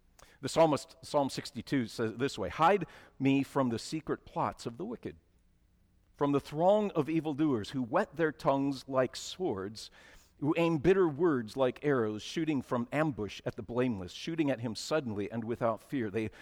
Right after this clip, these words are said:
hold fast to their evil purpose. They talk of laying snares secretly." Now, there the psalmist obviously blends the, the, the physical warfare, uh, of bows and arrows with the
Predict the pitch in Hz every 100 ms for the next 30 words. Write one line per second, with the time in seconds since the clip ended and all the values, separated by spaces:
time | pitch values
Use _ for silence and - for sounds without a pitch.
0 | - - - - 160 135 - 175 165 -
1 | - 120 123 139 123 107 - 151 98 -
2 | 113 107 139 131 107 101 120 110 95 -
3 | 131 113 87 - - - - 127 - 82
4 | - - _ _ _ _ _ _ _ _
5 | _ _ _ _ _ _ _ 127 123 117
6 | 139 127 117 - 127 120 - 120 120 120
7 | - 110 95 101 127 143 101 85 - -
8 | 113 104 90 - - - _ _ _ -
9 | 78 98 117 - 120 - 175 170 - 156
10 | 147 135 127 123 101 117 135 139 139 131
11 | 113 107 110 110 _ _ _ _ 113 98
12 | 104 95 143 139 143 120 113 127 113 101
13 | 104 104 113 - - 113 104